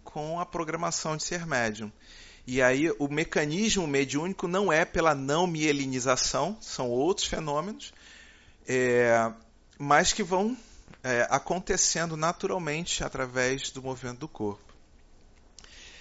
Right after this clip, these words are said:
Bom, é, então a gente olhou um pouco, né, e aí essa questão do sonambulismo, sonambulismo, letargia e catalepsia, a gente consegue perceber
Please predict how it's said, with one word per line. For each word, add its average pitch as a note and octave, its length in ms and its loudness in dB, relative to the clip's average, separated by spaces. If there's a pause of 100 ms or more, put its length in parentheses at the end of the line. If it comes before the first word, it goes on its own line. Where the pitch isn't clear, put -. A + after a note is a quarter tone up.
(360)
Bom, B2+ 280 4
é, C3+ 280 4
então A#3+ 480 4
a F3 80 4
gente A3+ 320 2
olhou G#3 260 8
um A3 60 2
pouco, G#3 440 2
né, E3 300 2
e E3+ 80 4
aí E3+ 120 4
essa G3 220 2
questão E3+ 380 -2
do D#3 60 -4
sonambulismo, C#3+ 1160 -2 (1040)
sonambulismo, F#3+ 840 2
letargia D#3+ 600 2
e C#3 40 0
catalepsia, D3 1120 2
a C#3 80 0
gente F#3 260 -2
consegue E3 460 -2
perceber D#3+ 800 -2